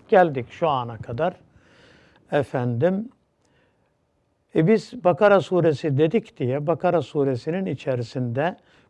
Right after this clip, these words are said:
belirli çizgilerde harmanlandık genellikle. Bazen bazı haftalar vefat etmiş kıymetli bir alim sebebiyle veya memleketimizde olan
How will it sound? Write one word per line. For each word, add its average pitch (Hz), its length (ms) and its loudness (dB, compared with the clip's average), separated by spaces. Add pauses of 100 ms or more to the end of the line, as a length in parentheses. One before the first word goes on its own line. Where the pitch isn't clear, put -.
(100)
belirli 175 420 2
çizgilerde 131 880 -4 (220)
harmanlandık 127 1080 -2 (100)
genellikle. 127 800 -4 (460)
Bazen 165 600 2
bazı 160 300 2
haftalar 127 640 -4 (540)
vefat 170 360 2
etmiş 151 300 -2
kıymetli 143 480 -4
bir 147 80 0
alim 139 380 -2
sebebiyle 120 800 -6 (420)
veya 151 220 4
memleketimizde 139 800 -2
olan 147 280 -2